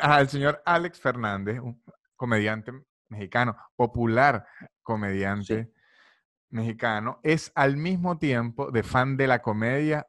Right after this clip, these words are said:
Speaker 1: fan
Speaker 2: Ujú.
Speaker 1: de los cómics
Speaker 2: Sí.
Speaker 1: y los superhéroes en general.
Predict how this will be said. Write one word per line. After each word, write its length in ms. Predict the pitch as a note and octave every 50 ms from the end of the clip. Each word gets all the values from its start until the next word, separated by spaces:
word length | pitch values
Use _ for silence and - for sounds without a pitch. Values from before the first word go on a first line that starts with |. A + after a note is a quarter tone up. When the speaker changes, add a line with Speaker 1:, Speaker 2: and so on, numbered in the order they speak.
| _ _
Speaker 1:
fan 480 | - - - C3+ C3 C#3 D3 E3 E3+
Speaker 2:
Ujú. 220 | D3 D3 E3+ G3+ A#2+
Speaker 1:
de 140 | B2 A#2+ A#2
los 360 | A#2 A2+ G#2+ G#2 - - _ _ - A#2+ - _
cómics 720 | D3+ D3+ D#3+ E3+ F3+ F#3+ F#3+ F3+ - - - - - _ _ _ _ _ _ _ _ _ _ _ _ _ _
Speaker 2:
Sí. 420 | _ - - - G#2+ G2 - _ _
Speaker 1:
y 140 | - C3+ C3
los 160 | A#2+ A#2+ G#2+
superhéroes 640 | - - G#2+ A2+ A2 G#2+ G#2+ A2 A#2 B2 B2+ B2+ -
en 160 | - A#2 G2+
general. 560 | G2 G2 F#2 F2+ E2+ E2+ E2 E2 E2 E2+ E2+